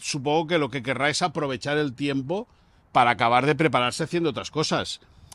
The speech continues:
Eh, eh, Guardiola lo ha hecho, Klopp lo va a hacer, que no tiene nada que ver ahora, a día de hoy,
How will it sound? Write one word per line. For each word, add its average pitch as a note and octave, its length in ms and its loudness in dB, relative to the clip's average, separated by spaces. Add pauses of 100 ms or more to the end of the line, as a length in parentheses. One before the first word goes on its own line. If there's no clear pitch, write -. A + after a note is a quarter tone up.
(340)
Eh, A2 260 6
eh, A2+ 180 6
Guardiola B2+ 480 4
lo D3+ 100 6
ha D3+ 100 6
hecho, C#3+ 420 2
Klopp C#3 280 0
lo E3+ 120 4
va D3 80 4
a - 20 2
hacer, D#3 460 0
que B2 120 -4
no C#3+ 140 -2
tiene D3+ 180 -2
nada C#3 180 2
que A#2 100 -2
ver D3+ 160 6
ahora, A2 380 2
a G#2+ 60 0
día A#2 200 -2
de A2 100 -2
hoy, A2+ 240 -2